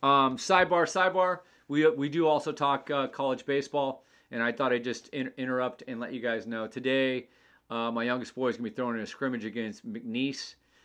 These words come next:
uh, which for their conference was the number one team,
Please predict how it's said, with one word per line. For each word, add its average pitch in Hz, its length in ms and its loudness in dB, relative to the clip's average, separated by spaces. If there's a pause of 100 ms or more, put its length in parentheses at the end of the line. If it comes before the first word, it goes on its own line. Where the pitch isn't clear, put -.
(200)
uh, 110 240 0
which 110 200 -6 (320)
for 120 160 -4
their 117 140 -2
conference 117 500 -4
was 104 400 -4
the 117 60 -10
number 107 240 -6
one 107 160 -4
team, 120 380 -6